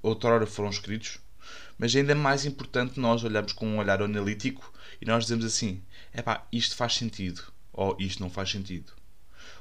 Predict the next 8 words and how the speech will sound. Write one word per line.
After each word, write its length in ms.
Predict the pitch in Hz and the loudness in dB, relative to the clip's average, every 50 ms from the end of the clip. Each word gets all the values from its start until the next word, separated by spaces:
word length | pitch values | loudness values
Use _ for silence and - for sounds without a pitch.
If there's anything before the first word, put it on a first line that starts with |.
| - - | -12 0
Ou 240 | - 110 110 113 113 | 4 6 6 8 8
elaborarmos 680 | 127 127 127 120 120 113 110 110 113 113 117 113 110 - - | 6 6 8 8 6 6 6 8 8 10 10 8 8 4 4
sobre 220 | - 107 101 101 | 2 4 2 2
aquela, 400 | 104 - 110 107 110 110 110 104 | 0 2 2 4 6 6 6 6
aquele, 440 | - - 101 101 - 113 110 - - | 4 0 -4 -2 2 4 4 4 4
aquele, 220 | 92 - 107 98 101 - | 2 0 0 0 0 -2
aquela 340 | - 104 98 - 98 104 110 | -4 -4 -2 -2 2 4 6
ética. 400 | 110 98 95 - - - 92 87 | 4 4 2 -2 -6 -8 -8 -8